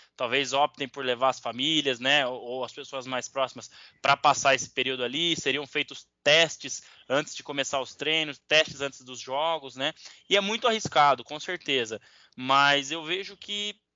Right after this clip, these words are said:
é uma decisão que tá meio que certa já. Eu acho difícil não voltar no dia trinta e um, né? E, eu acho que sim, se essa curva realmente tá se apresentando a começar a ser descendente, né? Pelo menos pelos números que a gente vê, e no Brasil a gente tá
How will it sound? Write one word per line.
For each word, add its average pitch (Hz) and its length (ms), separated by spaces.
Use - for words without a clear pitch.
é 147 80
uma 170 160
decisão 170 580
que 214 320
tá 190 120
meio 214 280
que 233 140
certa 165 480
já. 107 220
Eu 113 160
acho 127 200
difícil 214 920
não 170 240
voltar 180 400
no 180 80
dia 185 160
trinta - 320
e 190 100
um, 120 200
né? 113 220
E, - 180
eu 202 180
acho 196 280
que 156 100
sim, 170 380
se - 140
essa 156 200
curva 143 300
realmente 131 580
tá 160 400
se - 120
apresentando 156 840
a 220 60
começar 170 420
a 139 40
ser 139 180
descendente, 123 800
né? 123 80
Pelo 117 160
menos 127 160
pelos 127 340
números 131 300
que 123 100
a - 20
gente 120 200
vê, 117 260
e 120 60
no 127 120
Brasil 123 520
a 131 40
gente 123 300
tá 123 260